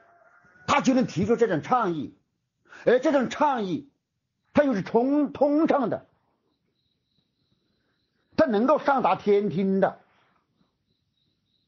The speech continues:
那么今天呢？这种情况已经不存在了，不存在了。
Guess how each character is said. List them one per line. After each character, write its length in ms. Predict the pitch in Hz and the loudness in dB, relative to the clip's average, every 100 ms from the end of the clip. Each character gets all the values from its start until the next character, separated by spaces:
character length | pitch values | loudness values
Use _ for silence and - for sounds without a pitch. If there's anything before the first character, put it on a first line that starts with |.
| _ | _
那 100 | 247 | 2
么 140 | 277 196 | 2 0
今 260 | 247 254 | 0 0
天 180 | 214 214 | 0 0
呢？ 160 | 190 185 _ _ _ _ _ _ _ _ _ _ _ _ _ _ _ _ _ _ _ _ - | -4 -8 _ _ _ _ _ _ _ _ _ _ _ _ _ _ _ _ _ _ _ _ -2
这 100 | 320 | 0
种 160 | 247 | 0
情 220 | - 175 214 | -2 -2 0
况 140 | 240 | -2
已 60 | 147 | -4
经 140 | 185 | -6
不 100 | 175 | -6
存 320 | - 143 107 | -8 -12 -10
在 200 | 120 165 | -4 -4
了， 120 | 80 - _ _ _ _ _ _ 605 _ _ _ _ _ _ _ _ _ _ _ _ _ _ _ _ _ _ _ _ | -6 -18 _ _ _ _ _ _ -20 _ _ _ _ _ _ _ _ _ _ _ _ _ _ _ _ _ _ _ _
不 100 | 196 | 0
存 260 | - 113 120 | 0 -6 -6
在 140 | 135 | -6
了。 160 | 87 | -8